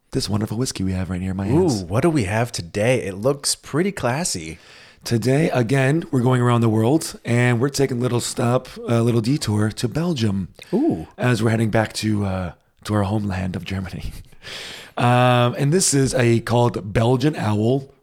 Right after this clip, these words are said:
Speaker 1: Belgian single malt whiskey, uh, first fill bourbon casks, thirty-six months aged and forty-six percent alcohol. And, uh, uh, actually has a very similar looking bottle as last week's bottle in a way.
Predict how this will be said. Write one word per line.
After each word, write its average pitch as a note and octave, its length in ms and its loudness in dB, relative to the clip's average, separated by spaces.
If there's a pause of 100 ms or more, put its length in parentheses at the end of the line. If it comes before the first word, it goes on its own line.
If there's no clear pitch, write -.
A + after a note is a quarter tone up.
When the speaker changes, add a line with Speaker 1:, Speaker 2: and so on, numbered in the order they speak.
(120)
Speaker 1:
Belgian A#2 500 0
single A#2 280 0
malt C#3 180 2
whiskey, A2 600 0
uh, G2+ 280 -2
first C3 400 -2
fill A#2 220 2
bourbon B2 260 0
casks, G#2 460 -4 (500)
thirty-six D3 580 2
months B2+ 320 0
aged D#3 440 2
and B2 200 0
forty-six B2 460 0
percent A2+ 320 -2
alcohol. F#2 560 -6 (560)
And, B2+ 320 2
uh, D3 160 4
uh, C#3 400 0
actually D3+ 320 0
has A#2+ 100 2
a A#2 40 -2
very B2 160 2
similar C3 320 2
looking A#2 240 0
bottle A2+ 360 2
as A2 300 -2
last C3 300 -2
week's - 240 -4
bottle - 480 -8
in G2+ 80 -6
a F2+ 40 -4
way. G#2 260 -2